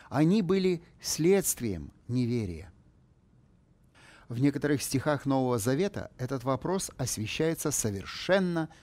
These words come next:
поразительным образом. Задумайтесь над делами плоти, список которых Павел приводит в пятой главе послания к Галатам. "Дела плоти известны, они суть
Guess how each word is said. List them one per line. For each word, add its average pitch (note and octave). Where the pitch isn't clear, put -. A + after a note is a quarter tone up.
поразительным A#2
образом. F#2+
Задумайтесь G#3+
над E3+
делами E3
плоти, B2+
список -
которых D3+
Павел D3
приводит A#2+
в -
пятой A#2
главе A2+
послания A2
к A#2
Галатам. A2
"Дела C#3+
плоти E3
известны, A#2
они C3
суть C#3